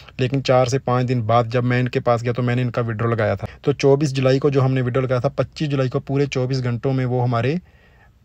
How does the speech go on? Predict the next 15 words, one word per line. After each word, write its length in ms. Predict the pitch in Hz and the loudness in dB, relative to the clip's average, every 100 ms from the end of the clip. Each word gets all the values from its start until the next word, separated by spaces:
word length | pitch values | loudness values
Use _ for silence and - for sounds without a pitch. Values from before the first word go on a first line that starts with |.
| - - _ - | -20 -20 _ 2
ओकेएस 380 | 139 123 143 123 | 4 6 4 4
के 120 | - | 2
अकाउंट 280 | 131 127 123 | 0 0 0
में 220 | 127 180 185 - - | 2 0 -2 -10 -2
ट्रांसफ़र 340 | 131 120 120 | 0 0 -2
हो 100 | 113 | -2
गया। 200 | 104 107 110 _ _ - _ _ - - - - | -4 -8 -12 _ _ -20 _ _ -20 -20 -20 -6
तो 80 | 131 | 0
मैं 120 | 123 | 2
आपको 220 | 127 - 123 | 2 2 0
वही 140 | 127 | 0
दिखाने 300 | 135 117 113 | 0 -2 0
जा 100 | 110 | 0
रहा 120 | 104 | 0
हूँ। 140 | 98 | -4